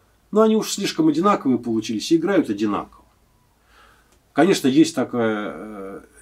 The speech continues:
теория, что гитара разыгрывается в дальнейшем. Но пускай она и остаётся, э, раз-, пускай гитара разыгрывается,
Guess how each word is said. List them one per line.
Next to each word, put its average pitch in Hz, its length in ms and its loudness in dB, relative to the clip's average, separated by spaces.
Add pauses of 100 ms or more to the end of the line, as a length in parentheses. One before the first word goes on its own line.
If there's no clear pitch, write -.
теория, 175 400 4
что 120 180 -2
гитара 127 360 -2
разыгрывается 110 840 0
в 82 140 -18
дальнейшем. 98 640 -8
Но 180 140 -2
пускай 165 400 0
она 135 340 -2 (400)
и 113 80 -12
остаётся, 117 760 -4 (1600)
э, 110 400 -8 (420)
раз-, 147 180 2
пускай 185 300 0
гитара 151 280 2
разыгрывается, 107 500 -2